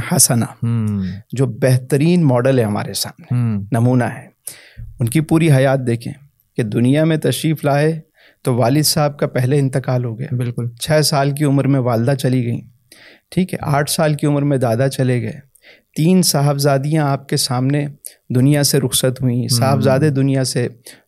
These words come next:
Speaker 1: رخصت ہوئے، پیاروں کو آپ نے اپنے ہاتھوں سے، آ،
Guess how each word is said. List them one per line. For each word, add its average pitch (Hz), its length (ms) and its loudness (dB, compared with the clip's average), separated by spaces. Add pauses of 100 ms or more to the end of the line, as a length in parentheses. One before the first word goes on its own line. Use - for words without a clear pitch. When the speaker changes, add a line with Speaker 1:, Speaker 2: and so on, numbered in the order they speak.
(120)
Speaker 1:
رخصت 131 380 -2
ہوئے، 127 140 2
پیاروں 143 480 0
کو 160 140 0
آپ 143 200 0
نے 143 280 2
اپنے 143 220 0
ہاتھوں 131 440 2
سے، 143 260 0 (580)
آ، - 80 -6